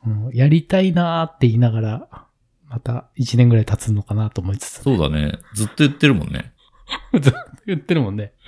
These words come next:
Speaker 1: まあまあでもさ、なんかあのー、いろいろあるじゃん、今さ、サービス。簡単に出せるやつ。
Speaker 2: まあ、すずりとかね。
Speaker 1: そうそうそうそうそう。
Speaker 2: うん。
Speaker 1: なんかロゴだけパンって納品したらさ、
Speaker 2: うん。
Speaker 1: 簡単に出せるみたいな。
Speaker 2: うん。
Speaker 1: やっぱでも、なんかもっとね、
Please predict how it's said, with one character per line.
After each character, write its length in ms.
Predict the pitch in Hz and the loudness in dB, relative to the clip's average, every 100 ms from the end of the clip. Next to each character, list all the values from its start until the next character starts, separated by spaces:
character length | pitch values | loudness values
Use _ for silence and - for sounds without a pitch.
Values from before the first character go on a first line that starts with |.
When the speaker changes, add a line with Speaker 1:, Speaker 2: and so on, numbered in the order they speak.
| - - - - - - | -12 -12 -14 -16 -4 4
Speaker 1:
ま 100 | 170 | 6
あ 20 | |
ま 100 | 151 | 6
あ 40 | |
で 80 | 147 | 6
も 100 | 123 | 2
さ、 300 | 117 104 113 | 0 -2 -2
な 120 | 139 170 | -4 -2
ん 40 | |
か 120 | 127 | -2
あ 60 | 120 | -2
の 720 | 120 120 117 113 110 104 - | 0 -2 -2 -4 -6 -8 -10
ー、 60 | - | -6
い 120 | 180 | -2
ろ 140 | 226 277 | 2 4
い 40 | |
ろ 200 | 254 220 | 4 4
あ 60 | 233 | 4
る 80 | |
じ 80 | 135 | 4
ゃ 20 | |
ん、 40 | 113 | 2
今 160 | 104 | -2
さ、 120 | - 110 | -6 -4
サ 200 | - 135 | 2 2
ー 40 | |
ビ 100 | 104 | 2
ス。 140 | - | -4
簡 240 | - 143 143 | 0 4 4
単 140 | 139 | 4
に 80 | 135 | 6
出 100 | 127 | 6
せ 140 | - | 6
る 80 | 113 | 4
や 60 | 98 | 2
つ。 20 | |
Speaker 2:
ま 60 | 95 | 0
あ、 20 | |
す 140 | 107 | 0
ず 160 | 87 87 | 2 2
り 120 | 87 | 2
と 100 | 82 | 0
か 120 | - | -2
ね。 160 | 92 110 _ _ _ _ _ | -4 -6 _ _ _ _ _
Speaker 1:
そ 140 | - | 6
う 40 | 190 | 6
そ 120 | 147 | 6
う 20 | |
そ 140 | - 120 | 2 -2
う 20 | |
そ 160 | - | -2
う 60 | 76 | -6
そ 120 | 78 | -6
う。 60 | 92 | -6
Speaker 2:
う 40 | 120 | -2
ん。 20 | |
Speaker 1:
な 80 | 127 | 0
ん 40 | |
か 80 | 113 | 2
ロ 100 | 110 | 2
ゴ 100 | 123 | 4
だ 120 | 117 | 4
け 120 | 113 | 2
パ 200 | 110 113 | 0 0
ン 60 | 113 | -2
っ 20 | |
て 100 | 104 | -2
納 160 | 101 101 | -4 -2
品 180 | 113 98 | -2 -2
し 60 | |
た 100 | 107 | -4
ら 80 | 85 | -8
さ、 140 | - | -6
Speaker 2:
う 40 | 85 | -6
ん。 60 | |
Speaker 1:
簡 160 | 73 101 | -6 -6
単 120 | 104 | -4
に 20 | 98 | -6
出 100 | - | -4
せ 120 | 98 | -6
る 80 | 90 | -6
み 80 | - | -8
た 80 | |
い 40 | 85 | -6
な。 40 | |
Speaker 2:
う 20 | |
ん。 40 | 98 | -4
Speaker 1:
や 80 | 156 | -4
っ 60 | - | -4
ぱ 100 | 302 | -4
で 120 | 285 | -4
も、 260 | - - - - - - - - _ - | -6 -8 -14 -12 -12 -12 -14 -20 _ -18
な 240 | - 139 | -10 -8
ん 60 | 160 | -2
か 100 | 143 | 4
も 120 | 147 | 4
っ 100 | 170 | 4
と 120 | 120 | 0
ね、 240 | 107 104 | -2 -4